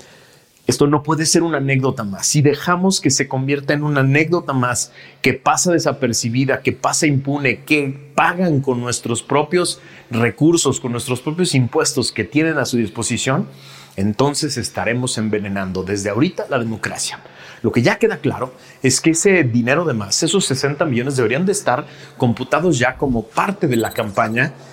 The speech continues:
de Claudia Sheinbaum. Es decir, deberían de ser ya parte del tope de campaña. ¿Por qué? Porque si no, la campaña está manchada de inequidad. Ya gastó de más. Trató de ocultarlo.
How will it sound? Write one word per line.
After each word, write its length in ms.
de 440
Claudia 300
Sheinbaum. 480
Es 140
decir, 320
deberían 400
de 100
ser 300
ya 320
parte 360
del 260
tope 340
de 140
campaña. 540
¿Por 160
qué? 240
Porque 220
si 160
no, 140
la 140
campaña 380
está 240
manchada 840
de 140
inequidad. 580
Ya 340
gastó 540
de 160
más. 480
Trató 400
de 120
ocultarlo. 760